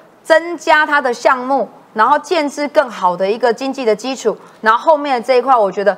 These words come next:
再去补发，其实我们也希望说国人能够去体谅这一块，再去看到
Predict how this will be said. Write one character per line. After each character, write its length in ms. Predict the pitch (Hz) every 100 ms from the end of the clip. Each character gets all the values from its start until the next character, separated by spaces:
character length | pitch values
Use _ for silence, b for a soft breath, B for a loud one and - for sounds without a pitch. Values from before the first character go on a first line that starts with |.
| B B
再 160 | 294
去 100 | 277
补 180 | - 185
发， 220 | 180 240
其 140 | 247 226
实 80 |
我 100 | 247
们 140 | 208 180
也 40 |
希 200 | 175 254
望 200 | 285 254
说 240 | - 262 262 B -
国 160 | 233 240
人 220 | 247 233
能 160 | 226
够 140 | 240 254
去 240 | 262 226 B B B _
体 180 | - 233
谅 200 | 269 320
这 160 | 302 294
一 20 |
块， 180 | 285 254
再 140 | 277
去 100 | 269
看 220 | 277 277 269
到 220 | 269